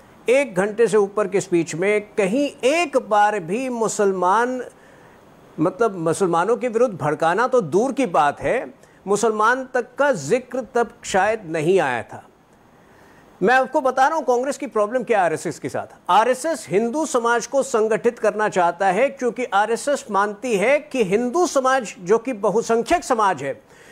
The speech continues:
जब तक संगठित नहीं होगा, तब तक देश जो है संगठित नहीं हो सकता। और ये बिल्कुल सही है, जो प्राथमिक दायित्व है एक देश को जोड़कर रखने का,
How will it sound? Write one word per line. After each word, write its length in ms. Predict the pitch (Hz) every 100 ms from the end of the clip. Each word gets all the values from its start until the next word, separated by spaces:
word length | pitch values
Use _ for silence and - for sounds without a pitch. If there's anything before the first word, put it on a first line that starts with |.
| -
जब 300 | 139 226 269 -
तक 160 | 349 -
संगठित 560 | - 277 269 262 262 233
नहीं 260 | 202 233
होगा, 560 | 202 214 220 254 294 294 - _ _ - _ _
तब 240 | 247 247 -
तक 100 | 294
देश 520 | 226 160 226 320 302 -
जो 120 | 226
है 180 | 190 240
संगठित 460 | 240 214 202 226 -
नहीं 140 | 190
हो 120 | 202 190
सकता। 360 | 202 - 294
और 220 | 285 240
ये 80 | 262
बिल्कुल 320 | 254 262 330
सही 260 | 269 294 359
है, 180 | 170 - _ _ -
जो 80 | 240
प्राथमिक 540 | 254 220 220 254 269
दायित्व 400 | 214 240 311 -
है 300 | 185 196 254
एक 280 | 262 220 208
देश 240 | 220 277 -
को 160 | 262 185 - _ -
जोड़कर 460 | 131 240 320 294 277
रखने 300 | 208 - 208
का, 280 | 208 262